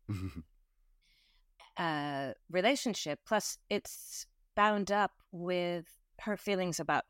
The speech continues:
Speaker 2: her family and her father, who is this sort of elusive character to her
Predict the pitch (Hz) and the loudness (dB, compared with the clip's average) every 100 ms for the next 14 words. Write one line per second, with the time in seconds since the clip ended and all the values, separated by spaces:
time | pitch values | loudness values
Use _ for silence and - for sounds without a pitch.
0 | - 160 - 247 240 180 160 151 156 175 | -8 -10 2 4 4 2 0 -2 -2 -6
1 | - 196 196 170 160 180 190 226 - 165 | 6 6 6 2 0 -4 0 -2 0 -2
2 | - 160 143 143 143 143 - 131 - 139 | 0 0 -2 -2 -2 -2 -2 -4 -4 0
3 | 135 139 - 127 - 143 120 135 127 | 0 0 -4 -6 -6 -6 -6 -4 -4